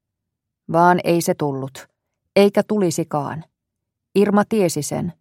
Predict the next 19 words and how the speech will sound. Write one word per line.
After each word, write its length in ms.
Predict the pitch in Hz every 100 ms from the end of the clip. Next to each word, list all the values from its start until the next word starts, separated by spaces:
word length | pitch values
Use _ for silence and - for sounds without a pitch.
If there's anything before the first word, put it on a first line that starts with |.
| _ _ _
ja 120 | 170 165
mitä 300 | 190 208 196
sitten 420 | 202 - 185 175
vaikka 320 | 180 - 196
tulisikin? 680 | 202 175 143 151 - 135 156 _ _ _ _ -
Siitä 340 | - 185 180 190
seuraisi 600 | 202 196 202 202 196 190
vain 220 | 180 196
riitaa 420 | 233 226 - 180
ja 120 | 180 170
itkua, 520 | 160 - - 131 147 _ _ -
eivät 300 | 185 190 -
he 60 |
muuten 380 | 202 208 190 202
osanneet. 720 | 196 - 151 143 - - - _ _ _ _ _ _ _ 180
Irma 300 | 196 202 180
oli 220 | 180 190
ajatellut, 640 | 208 214 180 156 151 -
että 340 | - - 147